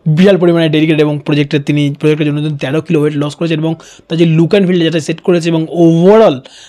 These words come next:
যেই অ্যাম্বিয়েন্সটাকে সেট করেছে লো লাইটের মধ্যে বলি বা ওই যেই, আহ, গুদাম ঘর বলি বা একটা গ্যারেজ টাইপের যে অ্যাটমসফিয়ারটা বানিয়েছে, সেটা কিন্তু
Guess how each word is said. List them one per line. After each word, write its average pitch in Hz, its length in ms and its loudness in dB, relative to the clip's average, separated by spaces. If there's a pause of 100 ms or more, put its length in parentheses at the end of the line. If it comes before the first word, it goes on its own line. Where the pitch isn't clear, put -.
(140)
যেই 175 180 4
অ্যাম্বিয়েন্সটাকে 180 640 2
সেট 156 180 -2
করেছে 160 260 2
লো 147 220 2
লাইটের 151 300 2
মধ্যে 151 240 -2
বলি 147 220 0
বা 143 200 0
ওই 143 120 0
যেই, 147 180 2 (400)
আহ, 143 160 0
গুদাম 160 420 2
ঘর 156 240 2
বলি 151 280 0
বা 147 180 0 (400)
একটা 151 200 0
গ্যারেজ 151 280 2
টাইপের 151 260 0
যে 156 60 0 (140)
অ্যাটমসফিয়ারটা 165 540 -2 (100)
বানিয়েছে, 156 320 -4
সেটা 143 180 -6
কিন্তু 156 140 -4